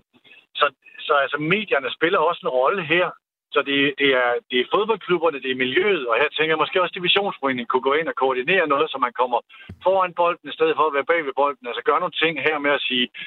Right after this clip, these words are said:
"Skal vi, skal vi gøre noget her fra klubsiden?" Øhm, og så er der,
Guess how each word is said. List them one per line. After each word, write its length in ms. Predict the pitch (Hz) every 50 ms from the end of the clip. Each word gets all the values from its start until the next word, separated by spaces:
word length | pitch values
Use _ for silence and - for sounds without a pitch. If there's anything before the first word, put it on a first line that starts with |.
| - - -
"Skal 180 | - 143 135 135
vi, 180 | 143 147 147 - -
skal 140 | - 139 131
vi 40 | 135 - -
gøre 140 | 151 165 185 185
noget 160 | 185 175 143 147
her 80 | 160 156 -
fra 120 | 143 - -
klubsiden?" 560 | 160 175 180 - - - 131 117 117 113 113 104 _ _ - - - - - - _ _ 135 135
Øhm, 480 | 135 131 131 127 127 123 123 117 117 113 113 _ _ _ _ _ _ - _ _ _ -
og 60 | 131 117
så 80 | 147 160 175 170
er 40 | 165 143
der, 100 | 127 107